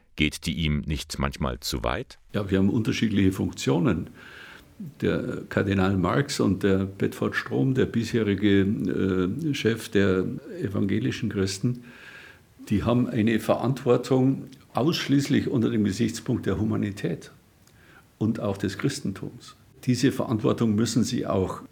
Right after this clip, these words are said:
Speaker 2: immer wieder leben und einfordern. Das heißt, dieser Gesichtspunkt der Humanität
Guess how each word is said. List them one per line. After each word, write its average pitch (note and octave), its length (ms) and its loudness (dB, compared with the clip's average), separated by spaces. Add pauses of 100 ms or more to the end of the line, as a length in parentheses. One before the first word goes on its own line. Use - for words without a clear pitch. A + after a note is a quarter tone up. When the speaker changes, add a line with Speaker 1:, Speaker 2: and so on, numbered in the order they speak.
Speaker 2:
immer D3 260 6
wieder A2+ 180 4
leben A#2 600 2
und G#2 280 0
einfordern. C3+ 720 0 (760)
Das - 180 -4
heißt, A#2 320 0 (880)
dieser A#2 240 4
Gesichtspunkt B2+ 720 2
der G#2 100 4
Humanität G#2 760 2